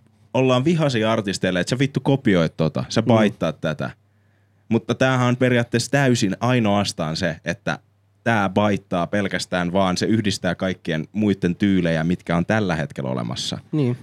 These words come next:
Speaker 1: Eikä ota huomioon sitä, että ne artistit myös kasvaa ja muuttuu ja kehittyy, tekee
Speaker 2: Kyllä.
Speaker 1: uusia juttuja. Vaan tää on silleen, että okei, nyt tää on coolia, tehdään siitä biisi. Ja sit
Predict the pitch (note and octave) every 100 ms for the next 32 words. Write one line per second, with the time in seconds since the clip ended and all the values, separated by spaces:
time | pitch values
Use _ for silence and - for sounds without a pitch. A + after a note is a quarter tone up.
0 | - _ G2+ G2+ G#2 G2+ F#2+ G#2 F#2+ F2+
1 | F2+ F#2+ F#2 E2 F2 F2 F2 E2 - E2
2 | F2+ F2 E2 - _ _ _ G#2 G2+ F2+
3 | F2 D#2 D2 C2 _ F#2+ G2 F#2+ - E2
4 | D2+ D2 C2+ _ _ _ _ F#2 F2+ E2+
5 | _ C#2 C#2+ - _ - - - - -
6 | _ - D#3+ - G#2+ F2 E2 D2 - C2+
7 | B1+ F2 F#2 G2 F#2+ F#2 F#2 A#2 A#2 A#2+
8 | A#2+ B2 A#2+ G#2+ G2 A2 G2 F#2 E2+ E2
9 | F2+ F2 D#2+ E2 D#2+ - D#2 D2 D2 C#2
10 | - D#2+ F2 F2